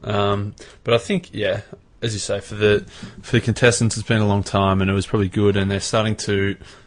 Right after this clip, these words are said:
uh, show, you know, the more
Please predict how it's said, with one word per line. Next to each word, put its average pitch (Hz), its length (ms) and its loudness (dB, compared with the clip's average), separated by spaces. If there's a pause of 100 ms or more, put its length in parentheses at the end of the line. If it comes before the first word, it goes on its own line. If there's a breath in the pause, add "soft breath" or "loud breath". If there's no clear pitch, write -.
(140 loud breath)
uh, 95 580 -4 (160)
show, 98 680 -2 (500 loud breath)
you 104 220 -6
know, 95 160 -2
the 95 260 -4
more 98 480 -2